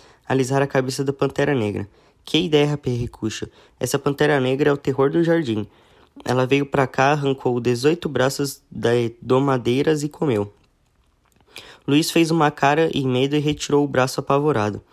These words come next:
"Ela veio do circo?" "Veio." "De que circo, Zezé? Você nunca me contou antes." Pensei e pensei.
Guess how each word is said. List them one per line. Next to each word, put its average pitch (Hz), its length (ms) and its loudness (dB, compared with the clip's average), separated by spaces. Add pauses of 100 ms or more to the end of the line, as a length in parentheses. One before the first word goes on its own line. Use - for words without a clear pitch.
(460)
"Ela 131 240 4
veio 147 240 2
do 131 160 0
circo?" - 560 -2
"Veio." 120 400 0 (360)
"De 131 120 0
que 170 180 2
circo, 139 400 0
Zezé? 117 360 -2 (360)
Você - 180 -4
nunca 151 240 0
me 165 80 2
contou 147 360 2
antes." 131 260 -2
Pensei 151 600 0
e 147 40 -2
pensei. 123 720 -2